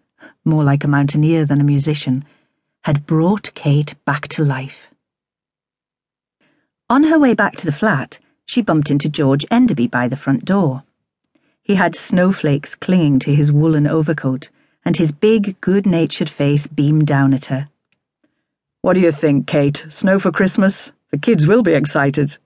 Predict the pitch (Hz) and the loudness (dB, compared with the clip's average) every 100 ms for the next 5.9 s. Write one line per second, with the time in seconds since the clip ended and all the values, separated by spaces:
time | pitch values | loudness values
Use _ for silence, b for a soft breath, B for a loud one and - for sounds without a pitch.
0 | _ _ _ _ _ _ _ _ _ _ | _ _ _ _ _ _ _ _ _ _
1 | _ _ _ - 247 240 247 220 208 196 | _ _ _ 0 2 4 4 4 2 2
2 | 175 208 214 - - - - 185 - - | 2 2 0 -4 -10 -10 -2 -2 -2 -4
3 | - 170 165 147 139 139 147 - - 165 | -2 2 2 2 0 0 -4 -2 -2 0
4 | 160 160 147 160 151 156 147 151 147 - | 0 -2 -2 0 0 -2 -2 -2 -2 -2
5 | 180 - 135 127 135 151 147 - 139 | -4 0 0 2 0 0 -2 -8 -10